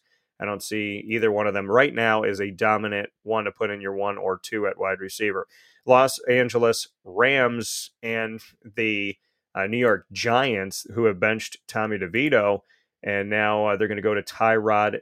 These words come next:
Taylor. So, uh, it's amazing how Tommy DeVito can help you get three straight victories. I mean, and the team itself. I mean, the team banded together and worked together with Tommy to get three straight victories,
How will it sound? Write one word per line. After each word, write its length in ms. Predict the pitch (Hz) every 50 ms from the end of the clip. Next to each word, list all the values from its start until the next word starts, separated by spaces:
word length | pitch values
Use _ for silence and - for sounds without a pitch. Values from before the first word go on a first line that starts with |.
| _ -
Taylor. 520 | - - 110 113 113 104 101 98 98 101
So, 360 | - - 117 107 101 101 - _ _ _ _ _ _ -
uh, 140 | 117 117 113
it's 160 | 120 110 -
amazing 460 | 131 127 139 151 160 139 113 113 101
how 140 | 104 107 107
Tommy 320 | 98 - 120 120 120 120
DeVito 360 | 117 110 117 120 117 117 110 -
can 140 | - 107
help 220 | 107 110 113 - 110
you 60 | 107
get 200 | 101 110 104 -
three 160 | - 127 123
straight 320 | 117 - - 113 110 107 101
victories. 680 | 113 117 110 - 110 107 104 101 101 98 - - - _ - -
I 100 | 120 131
mean, 180 | 147 147 139 135
and 280 | 123 131 143 139 127
the 40 | 113
team 280 | - - 120 113 101 98
itself. 420 | - - - 104 98 92 98 - 107
I 20 |
mean, 160 | 107 113 113
the 80 | 107 101
team 300 | - - 143 139 127 123 _ _ _ _ _ _ -
banded 360 | 127 120 123 123 120 117 113
together 380 | - 107 98 113 113 110 110 107
and 100 | 104 107
worked 240 | 117 123 120 -
together 320 | - 104 110 104 98 104 101
with 200 | 127 180 196 -
Tommy 460 | - 131 110 107 104 104 110 110 _ _ _ _ -
to 80 | - 123
get 200 | 120 127 123 -
three 200 | - 131 127 123
straight 340 | - - 120 113 110 - -
victories, 640 | 117 113 110 - 110 104 104 101 101 101 98 -